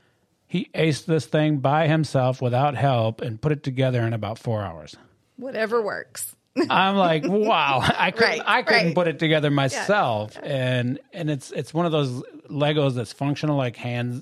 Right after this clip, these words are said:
Speaker 1: fingers move and everything. I mean, you can't actually wear it as a glove, but it's really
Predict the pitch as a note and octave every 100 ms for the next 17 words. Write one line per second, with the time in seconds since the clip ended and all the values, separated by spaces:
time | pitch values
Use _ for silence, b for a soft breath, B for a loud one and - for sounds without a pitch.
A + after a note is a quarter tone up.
0 | - C3+ B2+ B2 A#2+ A2+ A#2 A#2 A#2 A2+
1 | A#2+ A#2 A#2 A#2+ A#2 A#2 B B B B
2 | B A#2+ A2+ A2+ C#3+ B2+ A2+ - A2 B2+
3 | A#2 G#2 G2 B2 B2 G#2+ G#2 - B2 D#3+
4 | D#3 G#2+ G2+